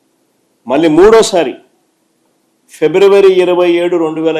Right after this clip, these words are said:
ఇరవై ఐదున సమావేశమైంది. మూడు సార్లు మీటింగ్ పెడితే చంద్రబాబు నాయుడు గారు రాష్ట్ర ప్రభుత్వం తరపున కనీసం నోరు మెదపలేదు. దగ్గరుండి రాయలసీమ లిఫ్ట్ను కూని చేశాడు ఈ పెద్ద మనిషి.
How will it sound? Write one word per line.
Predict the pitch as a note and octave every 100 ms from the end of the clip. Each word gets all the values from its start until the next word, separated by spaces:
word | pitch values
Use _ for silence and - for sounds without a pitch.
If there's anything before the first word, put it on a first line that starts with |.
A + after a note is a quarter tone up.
| D3
ఇరవై | D3 D3 C#3+ D3
ఐదున | D#3 D3
సమావేశమైంది. | C3 B2+ A#2+ A2+ A2+ G2 F2+ _ _ _ _ _ _ _ _ _ _ G2+
మూడు | G#2 D3+ F3 D#3+
సార్లు | D3+ D#3 F#3+ F3
మీటింగ్ | E3 E3+ F3 D3+
పెడితే | C#3 C#3 C#3+ F#3+ G#3+ - _ _ _ _ _ _ _
చంద్రబాబు | - B2+ C#3 F3+ F#3 F#3 E3+ D#3+
నాయుడు | D3+ C#3+ B2+
గారు | C#3+ F3 C#3 C3+
రాష్ట్ర | E3 - F3
ప్రభుత్వం | D#3+ D3+ D3+ C3+ B2+
తరపున | B2+ B2+ F#3 E3+ -
కనీసం | C#3 F3+ - C#3+ A#2+
నోరు | C#3 G3+ F#3+
మెదపలేదు. | E3 E3 D#3 C3 - _ _ _ _ _ _ _ _ _ _ _ _ _ _ _ _ _ _ _ _ G2+
దగ్గరుండి | C3+ C#3+ C3+ G3 F3+ E3 D3+ F3 E3
రాయలసీమ | D3 E3 D#3+ E3 D#3 C#3 C3+
లిఫ్ట్ను | C3+ F#3+ F#3 -
కూని | A3 A3+
చేశాడు | G3 E3+ D#3+ C#3+
ఈ |
పెద్ద | B2+ B2+
మనిషి. | A#2 A#2